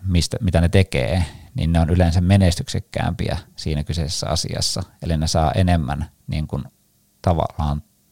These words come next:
niin kuin aikaan siinä. Silloin heitä ihmisiä, niitä ihmisiä myös kuunnellaan enemmän ja niihin tukeudutaan enemmän,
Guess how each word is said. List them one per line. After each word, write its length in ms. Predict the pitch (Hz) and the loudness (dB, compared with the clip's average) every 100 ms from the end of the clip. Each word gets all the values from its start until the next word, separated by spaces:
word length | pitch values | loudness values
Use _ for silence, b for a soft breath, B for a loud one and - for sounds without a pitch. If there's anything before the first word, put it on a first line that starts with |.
| _ _ _ - 98 87 | _ _ _ -20 -16 -8
niin 100 | 85 | -6
kuin 100 | - | -4
aikaan 640 | 110 104 95 - 80 64 | 4 6 6 4 0 0
siinä. 360 | - 73 - 82 - | -4 -4 -6 -6 -2
Silloin 280 | - 104 87 | 2 2 4
heitä 300 | 110 104 92 | 6 6 4
ihmisiä, 400 | 87 - 87 - | -2 -4 -6 -2
niitä 240 | 120 98 | 2 2
ihmisiä 280 | 80 87 87 | 2 0 -2
myös 220 | 90 92 | 0 -2
kuunnellaan 680 | - 127 101 67 - - 95 B B B - | 0 2 2 2 -2 -4 -6 B B B 0
enemmän 420 | 104 95 80 73 | 4 4 4 0
ja 80 | 85 | 0
niihin 240 | 90 95 | 2 2
tukeudutaan 720 | 113 113 107 85 - 87 87 - | 2 4 4 4 0 -4 -4 -4
enemmän, 420 | 82 - - | -4 -4 -6